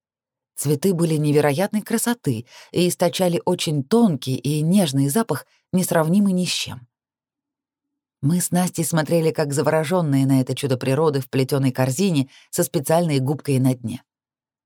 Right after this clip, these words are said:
«От кого?» «Не знаю, курьер привёз».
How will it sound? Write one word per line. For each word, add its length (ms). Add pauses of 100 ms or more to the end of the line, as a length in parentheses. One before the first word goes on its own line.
(880)
«От 180
кого?» 460 (1120)
«Не 200
знаю, 300
курьер 380
привёз». 480